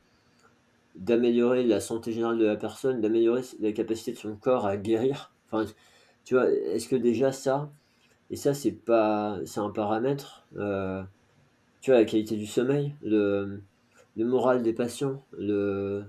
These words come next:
parce que, parce que quand ça va pas, notre système immunitaire, notre système de, enfin, on guérit moins bien.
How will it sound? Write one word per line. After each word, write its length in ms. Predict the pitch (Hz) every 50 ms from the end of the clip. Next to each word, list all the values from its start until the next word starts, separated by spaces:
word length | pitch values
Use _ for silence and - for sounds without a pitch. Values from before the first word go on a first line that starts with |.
| - _
parce 200 | 101 101 - -
que, 260 | - 113 113 110 110
parce 220 | 107 - 101 101
que 100 | - 104
quand 160 | 98 - 110
ça 140 | 107 - 113
va 140 | 101 107 107
pas, 160 | 107 123 120
notre 140 | 120 110 110
système 320 | - - - - 107 107
immunitaire, 600 | 107 104 107 107 107 107 107 107 - 113 113 113
notre 160 | 113 104 98 -
système 400 | - - - - 110 110 107 101
de, 300 | 98 98 98 101 101 98 - _ _ _
enfin, 120 | 104 107
on 40 | 117
guérit 260 | 120 120 113 113 120
moins 180 | 117 123 127 135
bien. 240 | 135 151 165 160